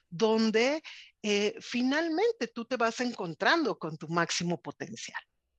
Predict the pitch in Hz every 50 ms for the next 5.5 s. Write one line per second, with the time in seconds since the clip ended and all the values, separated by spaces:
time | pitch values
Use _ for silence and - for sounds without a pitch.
0 | _ _ _ _ - - 147 - - - - 170 185 196 190 202 214 214 214 208
1 | - - 196 185 - 208 185 202 - 208 175 180 160 165 160 170 160 185 247 349
2 | 440 466 440 226 196 165 160 160 _ _ _ _ _ _ - - - 240 247 262
3 | 226 208 208 196 214 247 320 403 415 320 202 165 151 - - - - 277 294 240
4 | - - 220 - - 302 311 311 311 311 311 311 302 - - 240 240 226 233 -
5 | - 269 294 302 - - - 196 190 180